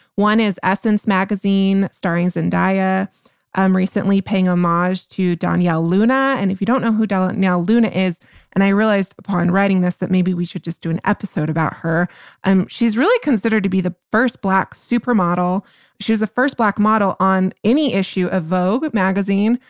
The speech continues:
Um, she appeared on British Vogue magazine in nineteen sixty-six. She's a really iconic model from the nineteen sixties. Unfortunately, she died way too young at the age of thirty-three in nineteen seventy-nine, but she lived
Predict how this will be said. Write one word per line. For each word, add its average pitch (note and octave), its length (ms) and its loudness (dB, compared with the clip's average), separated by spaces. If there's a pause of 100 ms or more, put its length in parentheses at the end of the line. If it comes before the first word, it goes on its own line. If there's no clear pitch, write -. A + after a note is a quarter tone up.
(280)
Um, F#3+ 180 2
she - 160 -4
appeared F#3+ 340 -2
on F3+ 180 0
British F#3 360 -4
Vogue F#3 240 -4
magazine F3+ 800 -2
in F3 160 -2
nineteen F#3 520 0
sixty-six. - 1080 -6 (420)
She's F3+ 220 -6
a F3+ 60 -2
really F#3+ 320 0
iconic F3 480 -4
model E3+ 260 -2
from F3 180 -4
the F3 80 0
nineteen E3+ 380 -4
sixties. F3 760 -4
Unfortunately, F3 800 -4
she - 260 -10
died F3+ 320 -2 (100)
way G#3+ 380 0
too - 180 -8
young E3+ 300 0
at - 80 -8
the - 100 -6
age F3 140 -4
of F3+ 80 -8
thirty-three F3 540 -4
in E3+ 80 0
nineteen F3 320 -4
seventy-nine, F3 680 -2 (360)
but G3+ 100 -4
she G#3 140 0
lived F#3 200 0